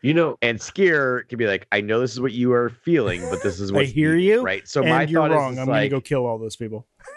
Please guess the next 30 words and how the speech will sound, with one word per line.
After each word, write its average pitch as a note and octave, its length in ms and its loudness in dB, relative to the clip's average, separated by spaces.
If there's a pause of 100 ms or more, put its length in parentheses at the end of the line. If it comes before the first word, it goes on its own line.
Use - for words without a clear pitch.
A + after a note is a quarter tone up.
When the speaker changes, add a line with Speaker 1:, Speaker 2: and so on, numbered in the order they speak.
(100)
Speaker 3:
<laughs> - 100 2 (800)
Speaker 2:
Right, B2 180 2
but A2+ 100 -2
I A#2 60 2
feel C3+ 160 0
like, D#3 240 0 (100)
I C3 120 0
feel F3+ 180 -2
like F#3+ 240 -2
that's C#3 160 0
the D#3+ 60 -4
whole D#3 80 -4
thing. F3 140 -4
It's B2+ 60 -2
like A2 180 -2
Burryaga, D#3 500 2
all G#2+ 160 2
we A#2+ 120 -6
see A#2+ 240 -8
him G#2+ 220 -4
do, F2 520 -2 (680)
uh, G#2 320 4 (120)
through A#2+ 200 0
phase A#2 320 -2
one A#2 240 -2
and F#2+ 300 -4
phase F2+ 260 -2
three C3 440 0
is, F2+ 260 -4
like, E2+ 340 -2